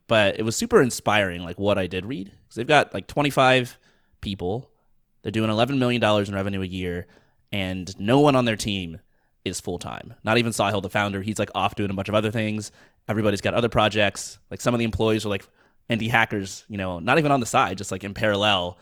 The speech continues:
with what they're doing at Gumroad. And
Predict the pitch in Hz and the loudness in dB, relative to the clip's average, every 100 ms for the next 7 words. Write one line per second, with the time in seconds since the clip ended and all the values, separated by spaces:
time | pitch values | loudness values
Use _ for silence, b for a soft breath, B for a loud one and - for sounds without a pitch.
0 | b b - 101 101 98 95 98 92 85 | b b -8 -4 -2 -4 -6 -6 -6 -6
1 | 85 160 110 87 107 b b b _ _ | -2 0 0 -4 -6 b b b _ _
2 | _ 101 101 95 95 | _ -2 0 -2 -6